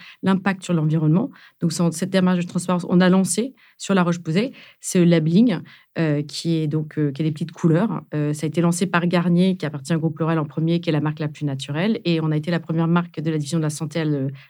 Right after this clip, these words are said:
lancer. Donc, on a l'impact de chacun de nos produits, euh, sur l'environnement.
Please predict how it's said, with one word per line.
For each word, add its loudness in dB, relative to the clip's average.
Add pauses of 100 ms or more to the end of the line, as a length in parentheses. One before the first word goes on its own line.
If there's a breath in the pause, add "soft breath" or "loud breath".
lancer. -2 (280 loud breath)
Donc, -2
on 4
a 2
l'impact -2
de -4
chacun -2
de 4
nos 4
produits, -4
euh, -4
sur -6
l'environnement. 0